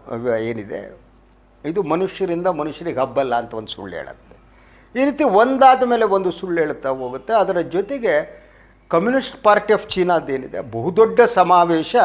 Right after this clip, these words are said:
ಎಲ್ಲಿ ಈ ವೈರಾಣು ಇದೆಯೋ ಅಲ್ಲೇನೆ ಹಮ್ಮಿಕೊಳ್ಳಲಾಗುತ್ತೆ. ಹೀಗೆ ಒಂದಾದ ಮೇಲೆ ಒಂದು ತಪ್ಪು ಮಾಡ್ತಾ ಮಾಡ್ತಾ ಈಗ ವಿಶ್ವ ಸಮುದಾಯಕ್ಕೆ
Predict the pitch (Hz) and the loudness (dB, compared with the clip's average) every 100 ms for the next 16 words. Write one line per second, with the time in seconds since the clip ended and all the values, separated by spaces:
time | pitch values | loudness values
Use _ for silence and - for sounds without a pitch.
0 | 139 - - _ 131 165 220 233 240 180 | 2 -2 -20 _ 2 2 2 -2 -2 -4
1 | 156 160 165 165 165 151 139 147 151 156 | 0 2 4 2 2 -4 -10 -10 -10 -10
2 | - 120 143 151 147 147 143 143 123 117 | -10 -10 -8 -10 -8 -8 -8 -12 -14 -16
3 | 107 - - - - - - - - - | -18 -20 -20 -18 -18 -18 -20 -20 -20 -20
4 | _ _ _ _ - 330 349 330 339 311 | _ _ _ _ 0 4 8 8 6 6
5 | 254 254 247 185 139 131 190 170 160 165 | 4 0 0 0 -2 -4 -4 -2 -2 0
6 | 117 78 - 208 233 339 339 294 254 294 | -2 -4 -8 -4 4 6 6 4 0 -4
7 | 254 254 226 185 139 - 214 226 | 0 0 4 4 4 0 -6 -6